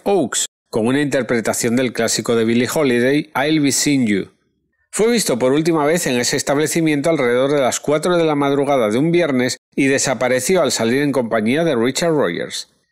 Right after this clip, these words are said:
Al día siguiente, su cabeza y sus brazos fueron encontrados en dos bolsas de basura separadas en el pueblo de Haverstraw, Nueva York.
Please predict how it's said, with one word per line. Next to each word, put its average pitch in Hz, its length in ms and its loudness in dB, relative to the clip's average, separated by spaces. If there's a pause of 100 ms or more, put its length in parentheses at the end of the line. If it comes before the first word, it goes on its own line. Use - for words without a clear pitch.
(320)
Al 113 140 -2
día 123 140 0
siguiente, 139 460 0
su 139 160 0
cabeza 110 400 0
y 104 60 0
sus 160 220 0
brazos 170 380 0
fueron 147 300 0
encontrados 131 560 0
en 123 120 -2
dos 120 160 -2
bolsas 135 300 0
de 139 80 0
basura 127 400 0
separadas 117 600 0
en 139 100 -2
el 110 140 -2
pueblo 110 320 -2
de 117 160 0
Haverstraw, 113 880 -2
Nueva 101 300 -2
York. 135 400 -2